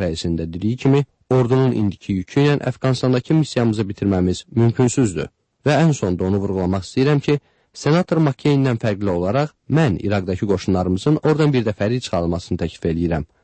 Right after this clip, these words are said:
Koreyada kimi İraqda da hərbi bazalar saxlanmasının əleyhinəyəm. Amma bizim əlimizə düşən bu imkanı dəyərləndirməkdənsə,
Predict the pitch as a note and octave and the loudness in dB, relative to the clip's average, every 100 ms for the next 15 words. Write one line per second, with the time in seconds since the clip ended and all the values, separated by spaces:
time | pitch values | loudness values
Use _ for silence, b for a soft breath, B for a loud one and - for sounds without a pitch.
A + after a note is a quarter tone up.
0 | _ G#2+ B2+ D3+ D3 C#3 - C3 B2 A#2+ | _ 0 2 2 2 -2 0 0 2 0
1 | A2+ A#2+ C#3+ G#2+ G2+ A2+ A2 G#2 G2+ F2+ | 0 0 -2 0 0 0 0 0 -2 -4
2 | - F#2 F#2 F2 E2 F2+ F#2+ G#2 A2 B2+ | -6 -4 -2 -2 -2 -2 0 2 2 2
3 | C#3+ E2+ D2 _ _ G#2+ B2 C#3 E3+ E3+ | 0 -2 -8 _ _ -2 0 2 2 2
4 | C3+ A#2+ C#3 - C3 A2 A2 G2+ - F#2 | 2 0 -2 -2 -2 0 0 0 -2 -2
5 | F#2+ F#2+ F#2 F2+ F2 E2+ F2+ G#2 C#3+ - | 0 0 0 -2 -2 -2 -2 0 0 0